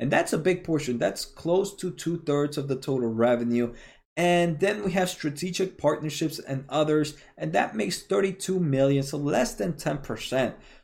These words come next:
So we can see the two big boys that make this company, um, revenue right now is the Creative Solutions and the Operate Solutions. And those are up big compared to same time last year. We're seeing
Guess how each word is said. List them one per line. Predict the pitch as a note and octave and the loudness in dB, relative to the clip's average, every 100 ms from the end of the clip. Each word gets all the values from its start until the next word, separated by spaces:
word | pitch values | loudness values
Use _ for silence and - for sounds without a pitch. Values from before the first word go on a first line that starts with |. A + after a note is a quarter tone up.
| - | -2
So | |
we | G#3+ | 0
can | A3+ A3+ | 2 2
see | A3+ | 2
the | E3+ | 0
two | - A#3 A#3+ | 0 0 2
big | A3 A3 G#3+ | 2 2 4
boys | G#3 G3+ | 4 4
that | G3+ E3+ | 2 2
make | F3+ F3+ | 2 2
this | F3+ F3+ | 0 -2
company, | - F3+ F3 D#3+ D3 | -2 -2 -2 -2 0
um, | C3 C3+ C3 - - | 0 0 -2 -8 -12
revenue | C#3+ B2 D3+ E3+ F3 E3 | -6 2 4 4 2 2
right | D#3 D3+ | 2 2
now | C#3 C#3 | 2 2
is | C3+ | 0
the | C3+ | -2
Creative | B2+ C3+ D3 D#3+ | -4 0 0 0
Solutions | - F3 E3 E3 D#3+ - - _ - | -2 -2 0 -2 -8 -10 -20 _ -2
and | C#3+ | 2
the | C#3+ C#3+ - | 2 2 2
Operate | D3+ D3+ C3 A2+ A2 | 2 2 2 0 0
Solutions. | A#2 A2 A2 G#2+ - | -2 -2 -4 -8 -6
And | B2+ B2 | -4 -2
those | C3 G3 A3+ | 0 -2 0
are | G#3+ F3 - | 0 0 -2
up | D3 E3 - - | -2 -2 -2 0
big | D3+ D#3 D#3+ - - | 2 2 -2 -20 -14
compared | C#3 C#3+ F#3 | -8 0 2
to | D#3 | 2
same | - D3+ D3+ | -2 -2 -2
time | E3 D3 B2 | 0 0 0
last | A2 C3 D#3 A#2 | -2 -2 -6 -4
year. | G#2+ | -2
We're | A#2 | -4
seeing | A#2+ E3 C#3 | -4 -6 -6